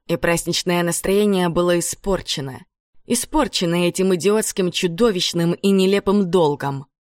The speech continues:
Она до сих пор не понимала, почему Ральфу понадобилось играть, ведь денег всегда было достаточно.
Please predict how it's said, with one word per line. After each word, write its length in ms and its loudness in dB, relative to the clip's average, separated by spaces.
Она 260 2
до 80 0
сих 260 -6
пор 180 2
не 140 -2
понимала, 500 0
почему 380 -2
Ральфу 320 -2
понадобилось 680 0
играть, 400 -2
ведь 260 -2
денег 360 0
всегда 360 -2
было 240 2
достаточно. 800 -2